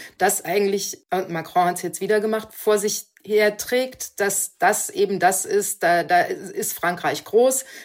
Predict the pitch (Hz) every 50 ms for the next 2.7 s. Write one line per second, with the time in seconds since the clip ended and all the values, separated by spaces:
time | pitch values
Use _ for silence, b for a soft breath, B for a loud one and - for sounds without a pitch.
0 | B - 185 180 202 - - 175 175 - 175 180 175 - 185 180 170 170 165 -
1 | 165 156 156 180 220 240 240 240 - 202 - - 185 185 185 170 - - 156 151
2 | 156 160 156 - 160 - - 190 214 233 247 254 262 262